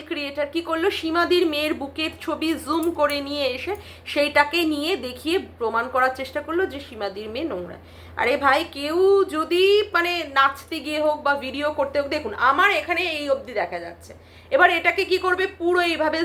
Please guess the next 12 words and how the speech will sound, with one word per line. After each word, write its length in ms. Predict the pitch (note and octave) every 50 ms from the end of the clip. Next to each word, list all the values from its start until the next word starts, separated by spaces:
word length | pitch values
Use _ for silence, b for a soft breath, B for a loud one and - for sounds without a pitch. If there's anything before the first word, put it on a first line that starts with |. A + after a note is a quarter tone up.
| E4 -
জুম 140 | D4+ D4 D#4 D4+ -
করে 160 | D4+ D4+ D#4 D4+ D4+
নিয়ে 140 | E4 F#4 G4+ C#4 B3+
দেখানোর 340 | - - A#3 A#3 A#3+ A#3+ A#3+ -
চেষ্টা 220 | A#3+ - - B3+
করবে 240 | A#3+ C4 C4 C4+ F4 G#4 - -
যে 100 | C4 A3+ - -
কি 80 | D4 F4 - - G3 F#3+
আমিও 280 | G3 G#3 A3+ B3 B3+ B3+ G#3+
নোংরা। 280 | E3+ D#3 D#3 C#3 - - - B B B B B B B B B B B B
তা 60 | - - - - - - - - - A#3+ C#4
এইগুলো 380 | D4+ D#4 C#4+ - D#4+ F4+ F4